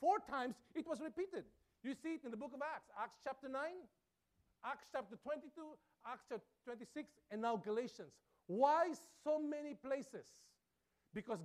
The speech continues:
God knew that if he could use this person and God can change him, it becomes a testimony of the power of the gospel. What else? Let's look at his background. He was a persecutor. Somebody called him the Terminator.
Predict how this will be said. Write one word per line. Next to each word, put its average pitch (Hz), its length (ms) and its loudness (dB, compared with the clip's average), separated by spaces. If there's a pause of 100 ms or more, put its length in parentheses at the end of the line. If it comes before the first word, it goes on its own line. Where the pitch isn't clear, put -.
God 247 300 4
knew 269 280 4
that 202 180 -2
if 185 200 -6
he 226 120 -4
could 240 260 -6
use 220 200 -6
this 190 140 -14 (120)
person 254 300 -4 (440)
and 180 160 -6
God 233 180 0
can 208 120 -8
change 247 280 -6
him, 262 120 -6 (100)
it 175 140 -12
becomes 214 260 -8
a - 260 -12
testimony 196 560 -4 (300)
of 185 140 2
the 143 80 -4
power 220 560 0 (200)
of 160 160 -4
the 170 100 -2
gospel. - 520 -6 (1300)
What 226 140 0
else? 170 200 -6 (320)
Let's 247 160 -6
look 262 120 -10
at 240 60 -6
his 180 100 -10
background. 220 380 -8 (560)
He 294 60 -2
was 320 140 2
a 247 60 -2
persecutor. - 640 -4 (540)
Somebody 294 320 4
called 294 280 6
him 277 160 0
the 220 120 0 (120)
Terminator. 262 580 2